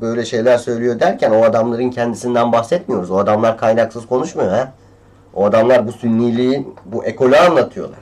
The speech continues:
yani. Uydurmuyorlar, kaynaklara dayanıyorlar.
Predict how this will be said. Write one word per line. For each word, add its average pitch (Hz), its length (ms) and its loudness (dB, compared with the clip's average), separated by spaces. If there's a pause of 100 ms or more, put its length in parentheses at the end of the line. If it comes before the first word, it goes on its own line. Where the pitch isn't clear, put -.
yani. - 120 -20 (1120)
Uydurmuyorlar, 123 760 2
kaynaklara 110 560 2
dayanıyorlar. 110 580 0